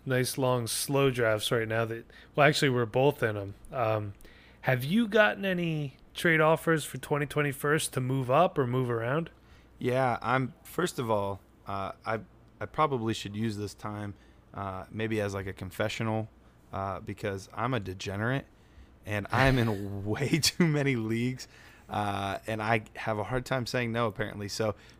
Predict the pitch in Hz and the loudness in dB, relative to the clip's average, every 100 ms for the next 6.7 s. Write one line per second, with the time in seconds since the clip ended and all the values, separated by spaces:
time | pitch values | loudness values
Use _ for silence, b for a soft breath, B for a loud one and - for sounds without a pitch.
0 | - - 160 - 123 113 110 113 110 110 | -6 2 2 2 0 0 0 -2 -2 0
1 | 107 113 - 104 101 98 b b b - | 0 0 -2 -6 -4 -10 b b b -20
2 | - 131 127 139 - - 120 113 98 104 | -4 2 4 4 2 2 4 2 0 -4
3 | 98 98 101 - b b b b - 110 | -6 -6 -12 -16 b b b b -8 -4
4 | 107 175 160 123 123 120 107 113 113 98 | -2 -2 0 2 4 4 4 2 0 -4
5 | 92 82 - - 107 113 110 107 - 104 | -6 -8 -10 -6 0 4 4 2 -4 -8
6 | 101 - 101 95 101 90 95 | -6 -6 -6 -8 -10 -10 -12